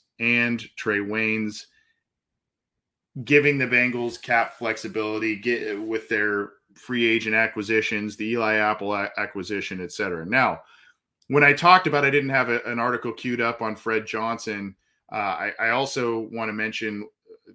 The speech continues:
the article, not, I, I didn't have one queued up on Larry Ogunjobi, 'cause that's another fluid situation as well. Larry Ogunjobi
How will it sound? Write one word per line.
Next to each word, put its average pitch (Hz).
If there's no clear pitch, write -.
the 113
article, 110
not, 110
I, 104
I 92
didn't 107
have 107
one 107
queued 110
up 107
on 101
Larry 107
Ogunjobi, 107
'cause 90
that's 117
another 101
fluid 101
situation 98
as 87
well. 107
Larry 165
Ogunjobi 127